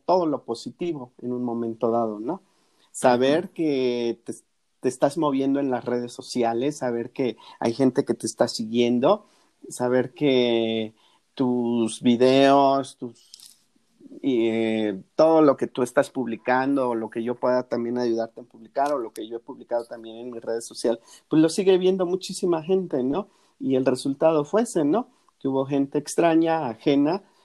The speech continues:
Speaker 1: y que, pues, nos hizo esta situación, no esta mala jugada, si lo queremos
Speaker 2: Ah.
Speaker 1: ver de esa forma, pero lo, le vemos todo el cambio de positivismo, y, pues, a, a seguirle adelante, ¿no? A lo mejor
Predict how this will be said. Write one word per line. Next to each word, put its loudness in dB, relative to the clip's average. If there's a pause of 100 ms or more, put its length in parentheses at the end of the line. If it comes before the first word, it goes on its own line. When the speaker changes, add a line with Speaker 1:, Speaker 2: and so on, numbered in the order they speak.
(160)
Speaker 1:
y -8
que, 2
pues, -4
nos 0
hizo -2
esta -2
situación, 0
no 4
esta -2
mala 2
jugada, 4
si -4
lo -6
queremos 2
Speaker 2:
Ah. -12
Speaker 1:
ver -6
de -12
esa 2
forma, 2 (280)
pero 6
lo, 4
le 4
vemos 0
todo 0
el -6
cambio -4
de -6
positivismo, -4 (300)
y, -10
pues, -2
a, 0
a -4
seguirle 2
adelante, 0
¿no? 0
A 0
lo 0
mejor 0